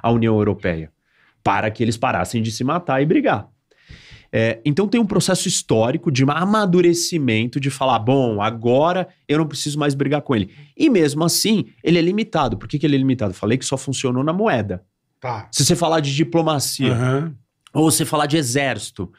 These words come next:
Speaker 1: ou se você falar de política externa, a Europa não consegue ter uma
Speaker 2: Até
Speaker 1: única
Speaker 2: o povo
Speaker 1: voz.
Speaker 2: em si mesmo, né? Não
Speaker 1: Isso.
Speaker 2: tem, eles não são
Speaker 1: Não tem a identidade. Você não
Speaker 2: Aham.
Speaker 1: fala pra eles, eles falam, "Não, eu sou europeu." Tá bom, mas você
Speaker 2: Mas
Speaker 1: torce
Speaker 2: você é
Speaker 1: pra
Speaker 2: francês,
Speaker 1: Espanha,
Speaker 2: é.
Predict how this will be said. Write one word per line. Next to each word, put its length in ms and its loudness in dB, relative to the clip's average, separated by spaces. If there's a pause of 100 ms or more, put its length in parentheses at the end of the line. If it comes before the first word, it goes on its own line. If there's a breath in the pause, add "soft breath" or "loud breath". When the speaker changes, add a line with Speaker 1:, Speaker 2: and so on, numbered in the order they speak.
(380 loud breath)
Speaker 1:
ou 160 4
se 140 -2
você 200 -2
falar 300 -2
de 200 -4
política 460 0
externa, 580 -2 (480)
a 80 -4
Europa 300 2
não 140 0
consegue 580 -2
ter 160 -2
uma 400 2
Speaker 2:
Até 140 0
Speaker 1:
única 280 0
Speaker 2:
o 40 0
povo 240 4
Speaker 1:
voz. 140 -4
Speaker 2:
em 100 -2
si 260 -6
mesmo, 340 -6
né? 140 -8
Não 80 -8
Speaker 1:
Isso. 80 -2
Speaker 2:
tem, 140 6
eles 260 0
não 140 -2
são 340 -4
Speaker 1:
Não 100 2
tem 220 0
a 60 0
identidade. 640 0
Você 60 -2
não 80 2
Speaker 2:
Aham. 60 2
Speaker 1:
fala 140 2
pra 160 0
eles, 160 0
eles 160 0
falam, 220 -2
"Não, 180 2
eu 60 0
sou 180 0
europeu." 380 0
Tá 120 -4
bom, 200 0
mas 220 -2
você 500 0
Speaker 2:
Mas 20 -10 (140)
Speaker 1:
torce 160 0
Speaker 2:
você 60 -2
é 20 0
Speaker 1:
pra 100 0
Speaker 2:
francês, 340 0
Speaker 1:
Espanha, 360 0
Speaker 2:
é. 240 -8